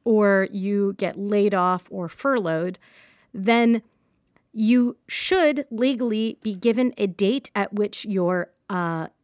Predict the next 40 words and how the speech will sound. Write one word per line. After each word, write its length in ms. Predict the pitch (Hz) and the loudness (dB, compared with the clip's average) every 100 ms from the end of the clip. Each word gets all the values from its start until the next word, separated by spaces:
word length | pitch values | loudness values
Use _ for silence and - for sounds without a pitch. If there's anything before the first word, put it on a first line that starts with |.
| - - | -16 -6
health 260 | - 233 | -2 0
insurance 340 | 247 226 262 240 | 0 0 -2 -4
is 120 | 196 | -6
gonna 160 | 202 180 | -4 -4
stop 320 | - 196 - | -4 -4 -4
being 240 | 190 175 | -6 -4
getting 200 | 165 147 | -4 -6
paid 300 | 143 175 160 | -8 -8 -8
for. 300 | - 113 - _ _ - - | -8 -14 -14 _ _ -20 -10
So 380 | - 240 214 - | 4 6 6 4
sometimes 480 | - 277 285 320 | 0 2 2 2
it's 140 | 254 - | 0 -2
common 400 | - 220 240 233 | -2 0 2 0
as 100 | 202 | -2
part 180 | - 196 | -2 -2
of 120 | 175 | -4
a 20 | |
severance 480 | - 202 196 226 233 | -4 -4 -2 -2 -4
package 480 | - 262 277 226 - | -8 -6 -6 -8 -8
to 100 | 208 | -8
say, 380 | - 196 190 - - - | -4 -4 -4 -8 -16 -4
"Hey, 320 | 233 208 170 | 2 2 2
we'll 240 | 170 208 | 2 0
pay 520 | 202 - 226 226 220 - | 0 -2 2 2 2 0
your 360 | 196 190 185 | -2 0 0
health 240 | 170 214 226 | 0 -2 0
insurance 640 | 262 247 277 269 262 - - - _ _ | -2 -2 -2 0 -2 -4 -18 -20 _ _
through 600 | - 240 247 240 233 226 214 _ _ _ | -8 2 6 6 6 4 0 _ _ _
July 340 | - 202 208 190 | -2 4 6 4
first 460 | - 175 151 - | 2 0 -2 -6
or 80 | 175 | -6
something 340 | 180 165 165 | -4 -4 -4
like 240 | 156 151 147 | -6 -6 -4
that, 220 | 156 151 | -4 -2
even 220 | 208 185 | -2 -2
if 140 | 175 - | -2 -4
you 60 | |
get 220 | 185 185 | -4 -4
laid 180 | 175 170 | -2 -2
off 320 | 165 160 - | 0 -2 -4